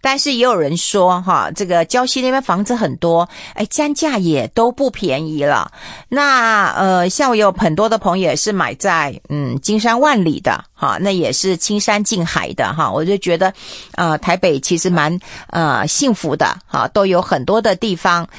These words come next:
那么就可以看山看水的。那，呃，到底买这个退休宅适不适合，呃，作为我们退休的一个考量？那我们的考量点到底要什么？我们待会都会跟大家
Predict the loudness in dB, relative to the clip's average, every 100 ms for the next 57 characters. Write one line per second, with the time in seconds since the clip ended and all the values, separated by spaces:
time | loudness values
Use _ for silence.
0 | -12 -2 0 2 0 -2 0 0 0 -2
1 | 0 -2 -2 -2 -2 -2 -2 -4 -4 -6
2 | -6 -16 -20 -20 -8 -2 2 2 4 4
3 | 2 0 0 0 2 0 0 0 2 0
4 | 0 -4 0 0 0 -2 -2 0 0 0
5 | 0 2 0 0 0 0 0 -4 -2 -2
6 | 0 0 -2 -2 0 0 0 0 2 2
7 | 0 -8 -8 -2 0 -2 0 2 4 4
8 | 2 0 0 0 0 0 -2 0 0 0
9 | 0 0 0 0 0 0 -2 -6 -6 -2
10 | -2 0 -2 -4 0 0 2 0 -2 0
11 | 0 -2 0 0 2 0 0 0 0 0
12 | -2 -2 -2 -2 -2 -2 0 0 0 0
13 | 2 2 2 0 0 -2 -4 -2 -2